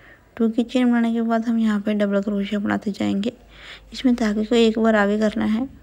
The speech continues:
फिर ऐसे करके दो बार बाहर निकालेंगे, एक बार निकाला, फिर दूसरी बार निकाला। तो इस तरह हम यहाँ पे डबल क्रोशिया जो बना लेंगे।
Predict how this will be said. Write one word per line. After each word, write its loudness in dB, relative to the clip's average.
फिर -4
ऐसे -2
करके -6
दो 0
बार 2
बाहर 0
निकालेंगे, -2
एक -2
बार 0
निकाला, -2
फिर -8
दूसरी -2
बार 0
निकाला। -4
तो -4
इस -2
तरह 0
हम 2
यहाँ 2
पे 0
डबल 0
क्रोशिया -2
जो 0
बना -2
लेंगे। -4